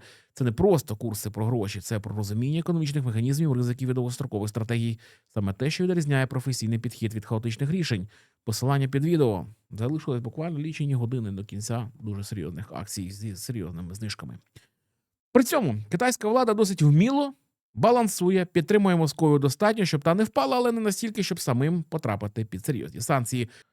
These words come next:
Для Кремля ж поставки дуже важливі, вони допомагають відшкодовувати втрачений бізнес.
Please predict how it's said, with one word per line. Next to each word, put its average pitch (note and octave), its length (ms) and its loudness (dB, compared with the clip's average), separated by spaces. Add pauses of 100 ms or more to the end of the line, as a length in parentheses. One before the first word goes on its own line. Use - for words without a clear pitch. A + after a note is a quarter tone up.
(300)
Для B2+ 120 4
Кремля D3+ 380 6
ж - 200 -4
поставки B2 500 0
дуже A#2 260 2
важливі, D#3 440 4
вони A#2+ 280 2
допомагають A#2 560 2
відшкодовувати A#2 640 -2
втрачений A#2+ 460 0
бізнес. A#2+ 500 -2